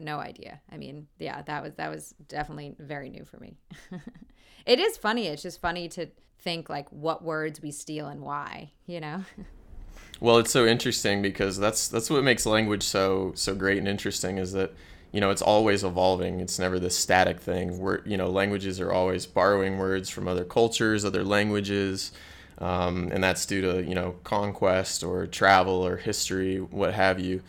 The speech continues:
Speaker 2: Um, and so it's just really interesting to, to look at how languages are so malleable and they're not just, like, black and white, right? You have so much mixture going on, and,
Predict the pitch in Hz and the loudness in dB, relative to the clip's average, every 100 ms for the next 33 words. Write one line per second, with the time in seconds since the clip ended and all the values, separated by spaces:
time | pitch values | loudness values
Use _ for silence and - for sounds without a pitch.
0 | - - - - 92 92 92 92 - 101 | -18 -20 -14 -2 2 2 2 -2 0 -2
1 | 95 123 - 101 107 107 101 - 101 101 | -2 -4 -4 -2 2 2 0 -2 -2 0
2 | 95 90 87 87 90 - - - - - | -2 0 -2 -2 -4 -12 -20 -20 -8 -2
3 | 98 101 - 85 95 90 90 90 92 - | 0 0 0 0 4 4 4 2 -4 0
4 | 110 131 117 110 110 110 95 95 98 107 | 2 4 2 0 0 0 2 6 6 6
5 | 104 107 107 101 95 95 92 92 95 87 | 4 4 6 4 2 2 2 2 2 2
6 | 87 90 - 87 90 - - - 98 95 | -2 -4 -4 -2 -4 -6 -14 0 2 2
7 | 90 92 87 82 85 87 85 95 92 - | 0 0 0 -2 0 0 0 -2 -2 -2
8 | 98 95 90 - 95 - 87 85 90 87 | -2 -2 -4 -2 -2 -2 -2 -2 -2 -2
9 | 87 87 90 90 | -2 -2 -2 -4